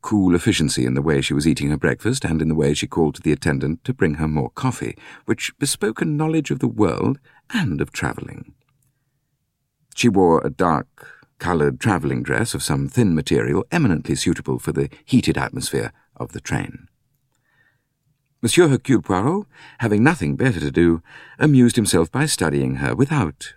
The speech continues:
appearing to do so. She was, he judged, the kind of young woman who could take care of herself with perfect ease wherever she went. She had poise and efficiency. He rather liked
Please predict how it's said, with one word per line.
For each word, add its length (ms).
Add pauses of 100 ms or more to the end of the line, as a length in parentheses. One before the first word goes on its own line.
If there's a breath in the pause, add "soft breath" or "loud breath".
appearing 520
to 100
do 160
so. 320 (1200)
She 200
was, 580 (520)
he 160
judged, 440 (680 loud breath)
the 200
kind 400
of 400
young 500
woman 600
who 100
could 120
take 220
care 240
of 80
herself 340
with 160
perfect 380
ease 200
wherever 280
she 120
went. 400
She 160
had 160
poise 460
and 100
efficiency. 680 (480)
He 140
rather 340
liked 400